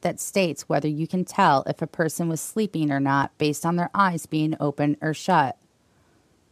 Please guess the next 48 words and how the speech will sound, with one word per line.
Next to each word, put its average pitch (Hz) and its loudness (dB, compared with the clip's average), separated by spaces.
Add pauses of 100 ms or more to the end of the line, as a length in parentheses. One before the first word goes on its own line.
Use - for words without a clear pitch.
(420)
One 202 6
thing 277 6
the 269 4
autopsy 196 2
finding 160 2
was 214 4
able 151 2
to 143 -8
determine 139 -2 (360)
was 175 2
that 180 4
the 175 0
position 170 -2
that 220 0
Chris - -2
was 240 -6
found 220 0
in 147 2
on 151 2
the 175 -2
couch, 170 2 (380)
where 165 4
he 190 -2
was 185 0
laying 180 2
on 147 0
his 185 -2
back 165 2
with 156 -2
one 147 0
arm 196 0
along 180 4
his 196 -2
side 165 4
and 156 2
the 160 -2
other 190 0
resting 196 -2
on 196 0
his 208 -4
torso 196 -2
and 147 0
his 147 -2
head 170 0
propped - -2
up 202 -2
on 196 0
pillows, 143 0